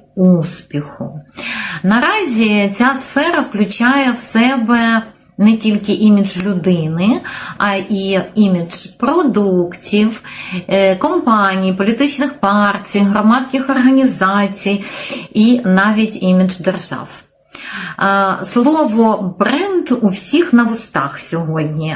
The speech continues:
а всі, хто хоче себе реалізувати якось в діловій сфері, ну, не якось, а успішно, е, все-таки вибудовують свій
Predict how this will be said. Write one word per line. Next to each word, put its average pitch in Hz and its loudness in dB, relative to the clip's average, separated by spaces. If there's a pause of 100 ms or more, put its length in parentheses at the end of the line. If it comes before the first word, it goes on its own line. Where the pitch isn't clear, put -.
(140)
а 190 2 (140)
всі, - -2
хто 233 -2
хоче 226 -2
себе 220 0
реалізувати 208 0
якось 208 0
в 175 -6
діловій 202 2
сфері, 302 -2
ну, 254 4
не 214 6
якось, 214 0
а 175 -2
успішно, 190 -2 (520)
е, 190 2
все-таки 220 -2
вибудовують 196 2
свій 220 2